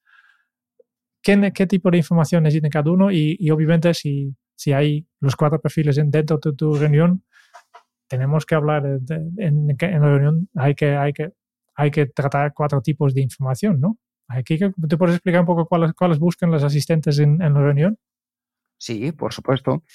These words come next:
Speaker 2: El priorizador, ¿qué es lo que necesita al final? En este caso, lo que necesita es información, datos, hechos, figuras, es decir, el qué. Cuando vamos a una reunión y tenemos a esas personas racionales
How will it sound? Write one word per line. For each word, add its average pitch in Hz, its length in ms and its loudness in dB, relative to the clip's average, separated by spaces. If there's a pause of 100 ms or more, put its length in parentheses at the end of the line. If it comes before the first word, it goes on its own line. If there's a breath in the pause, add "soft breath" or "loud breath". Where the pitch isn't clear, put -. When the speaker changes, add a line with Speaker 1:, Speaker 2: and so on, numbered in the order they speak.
(300 soft breath)
Speaker 2:
El 143 140 2
priorizador, 151 640 2 (400)
¿qué 165 320 4
es 131 100 0
lo 127 120 0
que 120 120 -2
necesita 113 400 -2
al 95 60 -4
final? 98 320 -4
En 104 80 -4
este - 180 -8
caso, 101 460 -6
lo 107 200 -4
que 113 80 -6
necesita 113 520 -2
es 135 320 -2 (540)
información, 101 800 -4
datos, - 640 -6
hechos, 123 400 -4
figuras, 127 520 0
es 175 120 0
decir, 143 380 -2 (260)
el 117 380 0
qué. 113 260 0 (560 loud breath)
Cuando 139 260 4
vamos 160 240 4
a 160 40 4
una 143 160 4
reunión 135 300 2
y 123 80 0
tenemos 123 280 -2
a 127 40 -6
esas 123 100 -8
personas 127 400 0
racionales 117 800 -2